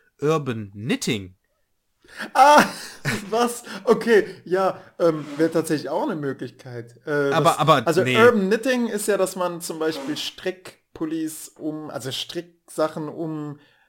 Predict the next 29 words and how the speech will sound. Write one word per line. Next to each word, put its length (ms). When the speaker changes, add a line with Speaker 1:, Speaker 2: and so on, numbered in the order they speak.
Speaker 2:
ähm, 500
Laternen 680
Speaker 1:
Laternenmast 480
Speaker 2:
macht, 120
ne? 60
Speaker 1:
oder 140
sowas. 460
Speaker 2:
Aber 160
man 180
könnte 300
Speaker 1:
Ja. 100
Speaker 2:
ja 60
sagen, 560
wie 280
bitte? 240
Speaker 1:
Ja, 160
ja, 180
nee, 200
alles 180
Speaker 2:
Stricken. 160
Speaker 1:
gut, 80
genau. 220
Also 100
Speaker 2:
Urbanes 300
Speaker 1:
das 120
ist 60
sozusagen 380
Speaker 2:
Stricken. 80
Speaker 1:
einfach 280